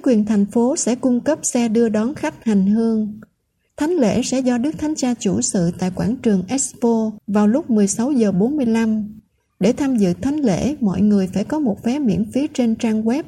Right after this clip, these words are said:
chính thức của Giáo hội Công giáo Kazakhstan và tuân theo các quy định để tham gia. Ngoài Đức Thánh Cha Francisco, Đại Imam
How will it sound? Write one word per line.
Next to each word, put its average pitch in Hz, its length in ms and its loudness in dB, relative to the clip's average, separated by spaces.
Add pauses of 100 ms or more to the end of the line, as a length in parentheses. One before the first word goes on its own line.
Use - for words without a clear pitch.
(120)
chính 262 320 -2
thức 320 240 -2
của 226 100 0
Giáo 262 200 0
hội 233 160 -2
Công 214 280 -2
giáo 233 260 -2
Kazakhstan 220 840 -2 (320)
và 202 100 2
tuân 233 300 0
theo 233 240 -2
các 302 220 -6
quy 233 160 0
định 185 320 0
để 180 120 0
tham 220 300 -2
gia. 208 360 2 (720)
Ngoài 233 220 2
Đức 302 180 -2
Thánh 330 160 -2
Cha 277 240 -2
Francisco, 247 720 0 (300)
Đại 190 280 2
Imam 233 600 2